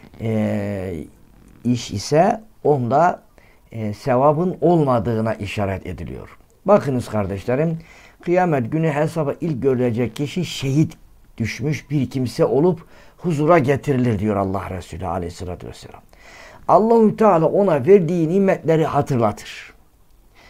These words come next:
O da hatırlar ve bunlara kavuştuğunu itiraf eder. Cenab-ı Hak,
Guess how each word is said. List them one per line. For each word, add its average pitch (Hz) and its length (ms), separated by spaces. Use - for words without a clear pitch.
O 240 220
da 185 240
hatırlar 185 520
ve 143 200
bunlara 180 400
kavuştuğunu 170 600
itiraf 165 580
eder. 117 360
Cenab-ı 185 400
Hak, 160 480